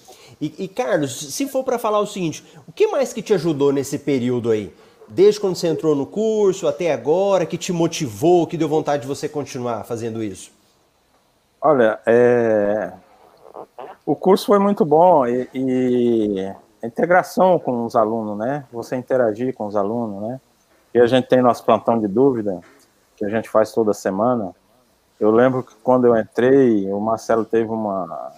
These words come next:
Speaker 2: como a gente tava bem no, no auge da pandemia mesmo, teve uma semana que o Marcelo ficou uma semana dando plantão de dúvida com a gente.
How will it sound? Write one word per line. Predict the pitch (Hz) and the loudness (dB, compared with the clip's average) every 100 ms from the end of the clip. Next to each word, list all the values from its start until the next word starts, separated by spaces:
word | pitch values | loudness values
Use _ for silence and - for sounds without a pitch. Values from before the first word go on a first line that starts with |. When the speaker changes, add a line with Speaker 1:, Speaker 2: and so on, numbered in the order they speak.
| _ | _
Speaker 2:
como | - 143 | -12 -8
a | |
gente | 139 139 | -8 -2
tava | - 135 120 | 4 6 4
bem | 98 95 135 160 | 2 4 6 6
no, | 147 123 113 107 | 4 2 0 0
no | 110 107 | 2 4
auge | 127 131 113 | 6 4 2
da | 107 104 | 0 0
pandemia | 110 107 104 104 101 | -2 -4 -4 -4 -2
mesmo, | 107 139 110 90 _ _ _ _ _ _ | 0 0 -2 -10 _ _ _ _ _ _
teve | 117 120 | -2 0
uma | 139 | 2
semana | 151 139 156 156 | 2 4 4 4
que | |
o | 160 | 2
Marcelo | 151 165 156 | 2 0 -2
ficou | - | 0
uma | 175 | 0
semana | - 185 135 156 165 131 110 | 0 -2 2 4 4 0 0
dando | 113 117 113 107 101 | -2 -2 -2 -4 -2
plantão | 120 107 117 | -2 -2 -4
de | 113 | -4
dúvida | 104 107 101 110 | -4 -4 -4 -4
com | 113 | -4
a | 101 | -4
gente. | 107 | -6